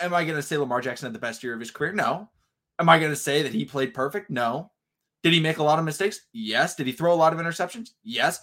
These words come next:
But if you watched every single Ravens game, you knew that the only reason that they were even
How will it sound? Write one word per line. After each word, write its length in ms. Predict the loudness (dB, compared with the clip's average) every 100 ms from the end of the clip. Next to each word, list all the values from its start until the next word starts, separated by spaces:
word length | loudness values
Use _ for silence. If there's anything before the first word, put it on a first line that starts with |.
| -16 -20 _
But 120 | -2
if 160 | -2 0
you 140 | 0
watched 580 | 0 0 0 0 -4 -8 -4
every 300 | -4 -2 -6
single 340 | -4 -4 -4
Ravens 380 | -4 -4 -4 -8
game, 320 | -8 -8 -10 -16 _ _ -12
you 260 | -4 -2
knew 380 | 0 -2 -2 -4 -10 -12
that 120 | -6
the 140 | -6 -6
only 300 | -4 -2 -2
reason 440 | -4 -6 -6 -6 -6
that 160 | -4
they 80 | -2
were 160 | 0 -2
even 300 | -2 -6